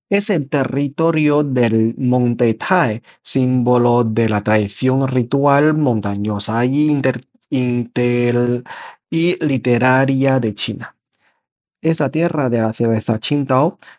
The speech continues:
de marisco, del tianping con cebolleta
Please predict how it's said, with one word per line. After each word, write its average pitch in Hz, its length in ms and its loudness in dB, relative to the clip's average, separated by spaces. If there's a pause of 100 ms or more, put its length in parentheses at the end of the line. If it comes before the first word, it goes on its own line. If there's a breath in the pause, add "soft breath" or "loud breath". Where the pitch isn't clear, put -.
(100)
de 120 280 2
marisco, 160 720 0
del 110 880 2
tianping 175 480 0
con 113 240 0
cebolleta 143 760 0